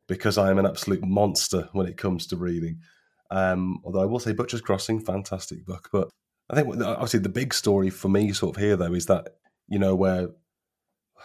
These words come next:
well, what, forty, forty-five years, um, into the career of Cage, and now, like the proverbial bus, two Westerns come along at once. Um, they, they say he'd done it all.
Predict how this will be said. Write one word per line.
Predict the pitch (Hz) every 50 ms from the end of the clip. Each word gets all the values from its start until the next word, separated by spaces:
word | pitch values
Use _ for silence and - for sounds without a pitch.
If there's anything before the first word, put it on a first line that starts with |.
| - - -
well, | 92 85
what, | - - -
forty, | - - - - 113 113 113 113 - 113 107
forty-five | 101 - - 117 117 104 95 - - 107 104 104 98 95
years, | 101 101 104 107 104 104 98 - - - - - -
um, | 98 98 98 95 95 95 95 95 95 92 - - _ _ _ _ _
into | 120 113 95 92
the | 92 95
career | - - 101 95 95 101 104 101 101
of | 98 -
Cage, | - 120 110 110 113 117 113 113 - - - _ _ _ _ _ _ _ _ _ _ -
and | 110 104 104 98 95 98
now, | 101 107 104 98 95 92 92 - -
like | 92 92 92 98 110 - 92 90
the | 98
proverbial | - 107 95 87 95 92 92 90 92 90 85
bus, | 80 82 95 90 82 - - - - - _ _ _ _ -
two | - - 123 117 113
Westerns | 110 107 110 107 - - - - 110 101 95 92 85 -
come | - - 101 95
along | 92 92 95 95 95 90
at | 90 85 - 82
once. | 85 104 107 95 87 80 - - - - - - _ _ _ _ _ _ _ _ _ _ -
Um, | 101 95 92 90 90 90 90 - -
they, | 92 104 101 95
they | 92 101 101 98
say | - - - 120 113 113 110
he'd | 104 98 95 98 104 110 107 95
done | - 101 98 98
it | 95 -
all. | 95 98 95 92 87 82 82